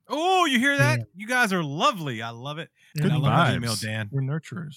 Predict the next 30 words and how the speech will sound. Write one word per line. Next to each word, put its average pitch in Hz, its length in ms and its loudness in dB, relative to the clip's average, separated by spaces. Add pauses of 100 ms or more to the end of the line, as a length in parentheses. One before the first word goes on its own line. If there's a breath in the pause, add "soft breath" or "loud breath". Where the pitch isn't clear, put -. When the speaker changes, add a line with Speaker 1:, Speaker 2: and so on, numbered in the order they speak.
Speaker 1:
I 104 80 -8
love 107 260 -2
it, 98 120 -6
Dan. 95 320 -8 (200)
That's 104 120 -2
Speaker 3:
Um, 98 60 0 (180)
Speaker 1:
awesome. 95 420 0
Speaker 3:
my 120 140 2
P 131 180 0
C 127 300 0
setup, 113 440 -2
I 95 140 -4
have 95 300 -2
a 87 600 -2
i 90 200 -6
seven 92 760 -4
ninety-seven 87 600 -4
hundred 87 260 -6
K, 98 640 -4 (800)
uh, 87 220 -6
C 117 240 -4
P 117 100 -6
U 110 680 0
rocking 95 520 -2
with 90 260 -2 (140)
thirty-two 98 460 -6
gigs 95 480 -6
of 85 520 -4
thirty-six 104 520 -8
hundred, 117 400 -4